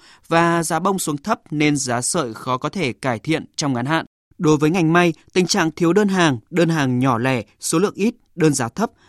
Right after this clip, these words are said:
vẫn sẽ kéo dài. Dự kiến các đơn hàng may mặc sẽ giảm khoảng hai mươi lăm đến ba mươi phần trăm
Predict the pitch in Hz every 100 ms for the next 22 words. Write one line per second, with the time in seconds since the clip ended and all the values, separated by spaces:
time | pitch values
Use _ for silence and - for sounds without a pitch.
0 | _ 131 147 160 196 - 139 151 165 131
1 | 120 156 147 - _ _ _ _ _ -
2 | 165 156 147 139 156 202 185 170 147 139
3 | 147 185 175 156 - - 127 160 151 -
4 | 131 113 170 185 185 170 127 127 156 170
5 | 156 117 - 165